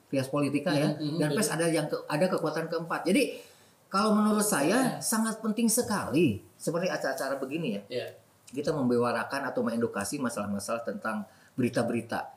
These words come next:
Speaker 1: Itu
Speaker 2: Iya.
Speaker 1: kan penting pers.
Speaker 2: Baik.
Speaker 1: Indonesia dikenal dunia karena ada R R I. Kalau nggak ada R R I,
Speaker 2: Hmm.
Speaker 1: siapa yang akan memberitakan
Speaker 2: Benar,
Speaker 1: Indonesia
Speaker 2: benar.
Speaker 1: bahwa ada proklamasi
Speaker 2: Iya.
Speaker 1: tahun sembilan belas,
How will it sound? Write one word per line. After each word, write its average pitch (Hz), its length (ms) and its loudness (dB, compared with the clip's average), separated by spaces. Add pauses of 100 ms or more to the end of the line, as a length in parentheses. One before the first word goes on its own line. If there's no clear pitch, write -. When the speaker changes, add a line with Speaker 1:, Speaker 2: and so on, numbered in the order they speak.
Speaker 1:
Itu - 160 -2
Speaker 2:
Iya. - 80 -2
Speaker 1:
kan 269 160 -2
penting 202 480 -2
pers. - 380 -6
Speaker 2:
Baik. 110 260 -14 (240)
Speaker 1:
Indonesia 240 640 4
dikenal 220 340 2
dunia 196 320 6
karena 202 300 0
ada 196 120 0
R 180 280 0
R 233 100 -4
I. 123 140 -4 (560)
Kalau 226 260 4
nggak 214 140 4
ada 202 100 2
R 185 220 2
R 113 120 0
I, 160 140 2 (140)
Speaker 2:
Hmm. 123 100 -6
Speaker 1:
siapa 147 420 2
yang 190 160 2
akan 151 300 -2
memberitakan 139 460 0
Speaker 2:
Benar, 156 100 0
Speaker 1:
Indonesia 151 400 2
Speaker 2:
benar. 139 80 2
Speaker 1:
bahwa 131 220 2
ada 160 180 2
proklamasi 220 960 0
Speaker 2:
Iya. - 220 -4
Speaker 1:
tahun 180 160 2
sembilan 165 260 -2
belas, 160 180 -2